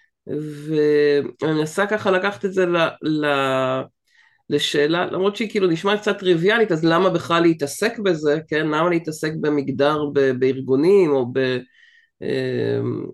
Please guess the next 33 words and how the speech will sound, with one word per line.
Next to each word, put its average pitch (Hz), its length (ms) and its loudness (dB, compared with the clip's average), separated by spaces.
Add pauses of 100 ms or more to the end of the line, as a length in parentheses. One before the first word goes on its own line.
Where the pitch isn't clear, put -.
(160)
אה, 131 240 -8
בראיון, 123 680 2
בגיוס? 156 580 -4
ובעצם 170 480 0
את 208 100 -4
אומרת, 214 380 2 (220)
זה 165 160 -2
משפיע 185 440 2
עלינו, 156 300 2
גם 151 120 0
אם 165 140 2
נתעסק 156 420 -4
וגם 151 200 -2
אם 151 160 2
לא, 208 140 4
אבל 160 200 0
אם 165 160 2
נתעסק 170 400 -6
אז 156 120 -4
לפחות 151 440 -4
נבין 156 440 2 (500)
מה 151 160 2
אנחנו 156 300 2
עושים, 147 360 2
מה 143 120 4
המסרים 151 460 0
שאנחנו 156 460 -2
מעבירים, 139 720 2
מה 135 100 0
ההחלטות 151 480 -2
שאנחנו 160 360 -2
מקבלים 143 460 0
שהן, 131 340 -2